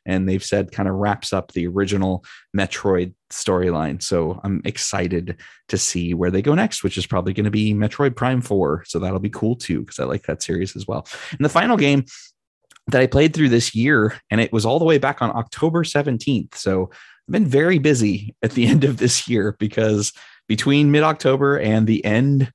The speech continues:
the very, very end of December, I didn't beat anything else. I've been chipping away at a lot of other things. I've been playing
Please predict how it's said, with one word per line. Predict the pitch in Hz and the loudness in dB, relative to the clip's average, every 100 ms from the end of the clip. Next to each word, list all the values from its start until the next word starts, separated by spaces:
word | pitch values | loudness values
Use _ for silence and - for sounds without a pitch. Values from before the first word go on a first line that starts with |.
| _ | _
the | 101 | -10
very, | 90 131 151 | -2 0 2
very | 139 147 151 | 2 2 2
end | 123 135 113 104 107 | 2 2 2 -2 -4
of | 104 104 110 | -2 -2 -2
December, | 110 - 127 104 87 | -4 -2 -2 -2 -2
I | - - - - | -6 -20 -20 -2
didn't | 151 170 160 | 0 0 0
beat | 175 - 113 | -2 -2 0
anything | 127 123 135 | 0 0 -2
else. | 151 120 - - | -4 -6 -10 -8
I've | 110 | -4
been | 110 | -2
chipping | - 147 151 | -2 0 0
away | 151 139 | 0 0
at | |
a | 120 | 2
lot | 123 131 | 2 0
of | 131 | 0
other | 131 123 | 0 -2
things. | 131 123 | -2 -2
I've | 107 | -2
been | 107 117 | -4 -2
playing | 110 107 104 101 | -2 0 -2 -4